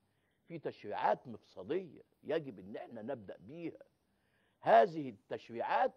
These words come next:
يمكن أن تشكل رافعة وتمس حياة الناس. جزء لا يتجزأ من عملية التشريع وخرائط التشريع إن إحنا ما نذهبش إلى التشريعات التي تتعلق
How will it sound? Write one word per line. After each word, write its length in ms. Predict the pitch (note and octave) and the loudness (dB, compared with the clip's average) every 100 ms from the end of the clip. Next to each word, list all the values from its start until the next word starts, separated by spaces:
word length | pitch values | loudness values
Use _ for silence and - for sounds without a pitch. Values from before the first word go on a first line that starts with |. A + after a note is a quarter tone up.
| _ _ _ | _ _ _
يمكن 460 | D3 B3+ A#3 G#3 F#3 | 10 10 10 -2 -2
أن 220 | - D#3+ | -4 -6
تشكل 520 | D#3 A#3 A3+ - F3+ | 0 2 2 2 4
رافعة 560 | E3+ D#3+ A3+ B3 A2 - _ _ _ _ | 8 8 10 8 6 -8 _ _ _ _
وتمس 640 | - C#3+ F3 G3 D4+ A3+ - | -2 2 4 6 6 4 -8
حياة 360 | - F#3+ A#3 - | 0 8 8 6
الناس. 640 | F#3+ G3 G#3 - - _ _ _ _ _ _ _ _ _ _ | -2 0 0 -2 -12 _ _ _ _ _ _ _ _ _ _
جزء 640 | C3 D4 D4+ F#3 - F#3 | 8 10 10 6 -2 0
لا 220 | G3 C#4 | 10 10
يتجزأ 720 | C#4 - C4 G#3+ C4+ D#3+ G2+ G#2+ - _ _ _ _ | 12 8 8 10 10 10 -6 -12 -12 _ _ _ _
من 280 | - D#3+ C4 | 0 4 4
عملية 540 | G#3+ F#3 F#3+ G#3+ C#4+ A3 | 4 4 4 2 0 -2
التشريع 460 | G#3+ A3 F#3 B3 B3 | -2 -2 -2 0 2
وخرائط 460 | G#3+ A3 C4 A#3 | 6 10 10 8
التشريع 580 | F#3+ - F#3 A#3+ C4+ - - _ _ _ | -2 -4 -2 4 6 6 2 _ _ _
إن 160 | G3+ C4+ | 6 6
إحنا 240 | C#4+ C4+ | 6 2
ما 120 | A#3+ | 4
نذهبش 560 | A3+ G#3+ A3 C#4+ - - C4+ G3+ _ _ - | 6 6 8 6 6 -2 -2 -4 _ _ 6
إلى 120 | B3+ | 8
التشريعات 800 | A#3+ - G#3+ G#3+ G#3+ G3+ D4+ B3 | 8 6 4 8 10 12 8 6
التي 360 | G3+ B3 - | 8 8 8
تتعلق 880 | A3+ A3 G#3+ E3 D4+ C#4 C4+ C4+ - | 0 2 2 8 8 10 10 10 4